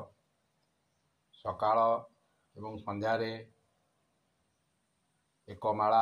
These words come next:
ବା ଶହେ ଆଠ ଥର ଲେଖାଏଁ ଜପ କଲେ ଆପଣ ମା ଦୁର୍ଗାଙ୍କର ଅଶେଷ କରୁଣା ଏବଂ ଶ୍ରଦ୍ଧା ବା ଆଶୀର୍ବାଦ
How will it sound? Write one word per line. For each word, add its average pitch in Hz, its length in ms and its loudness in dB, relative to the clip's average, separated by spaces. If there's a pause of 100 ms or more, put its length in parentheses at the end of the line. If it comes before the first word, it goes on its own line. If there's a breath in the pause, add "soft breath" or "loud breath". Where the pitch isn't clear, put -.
ବା 110 140 2
ଶହେ 110 260 0
ଆଠ 107 220 0
ଥର 110 240 0 (1000)
ଲେଖାଏଁ 107 320 -6
ଜପ 101 280 -2
କଲେ 113 280 0 (1500)
ଆପଣ 98 260 -4
ମା 104 200 2 (1000)
ଦୁର୍ଗାଙ୍କର 107 680 0
ଅଶେଷ 104 320 -4 (140)
କରୁଣା 107 380 -2 (840)
ଏବଂ 107 260 -8
ଶ୍ରଦ୍ଧା 101 440 0 (680)
ବା 101 140 0
ଆଶୀର୍ବାଦ 104 520 0